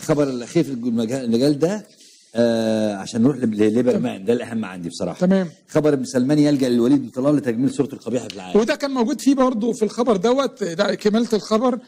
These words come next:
Speaker 2: إن بيقول إن سوف تصبح أرض، آه، الأرض ال-، العراقية م-، أرضًا لتوجيه هجمات إسرائيلية ضد إيران. إيران التي استباحت سيناء ودخلت ضربت في، آم، عملت عمليات داخلها،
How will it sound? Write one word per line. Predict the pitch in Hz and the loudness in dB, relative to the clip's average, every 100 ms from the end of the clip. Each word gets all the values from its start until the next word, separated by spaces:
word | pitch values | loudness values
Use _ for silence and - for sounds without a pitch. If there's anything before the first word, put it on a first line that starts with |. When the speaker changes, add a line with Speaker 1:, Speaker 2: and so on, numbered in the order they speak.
| - - - | -20 -20 0
Speaker 2:
إن | 202 214 | 4 4
بيقول | 202 233 247 | 4 2 2
إن | 220 208 | 4 2
سوف | 202 254 247 | 2 0 0
تصبح | 220 240 202 214 - _ _ _ _ - | -2 -4 -2 -4 -4 _ _ _ _ -2
أرض، | 226 202 | 0 2
آه، | 202 - 185 180 175 196 196 | 0 -2 -6 -6 -6 -10 -16
الأرض | 196 233 220 175 | -8 0 0 0
ال-، | 185 160 - | -2 -6 -14
العراقية | 180 165 175 220 254 254 - _ _ 202 | -10 -8 -4 0 0 0 -4 _ _ -16
م-، | 175 175 170 156 151 151 - - _ - | -10 -8 -4 -2 -4 -6 -12 -20 _ -6
أرضًا | 208 220 202 | 0 2 2
لتوجيه | 190 190 185 208 247 196 | 0 -2 0 2 2 2
هجمات | 180 190 220 - - | 0 2 2 0 -14
إسرائيلية | - 185 180 208 226 | -2 -2 2 4 4
ضد | 240 175 214 160 | 2 0 -2 -2
إيران. | - 156 139 _ _ _ - | -12 -14 -16 _ _ _ -8
إيران | 170 208 196 254 | -4 0 2 2
التي | 214 226 220 | 2 2 -2
استباحت | - 196 220 208 190 - | -2 0 0 0 -8 -14
سيناء | 160 147 175 180 220 | -14 -10 -2 2 2
ودخلت | 185 196 185 165 | 2 -2 -2 -4
ضربت | 185 202 180 - | 0 0 -2 -12
في، | 165 165 165 - _ _ | -14 -12 -12 -16 _ _
آم، | 165 160 156 156 160 214 - - - | -6 -2 -2 -2 -6 -12 -20 -20 -14
عملت | - 202 214 | 0 2 2
عمليات | 180 185 | 0 0
داخلها، | 190 185 240 269 | 0 0 0 -2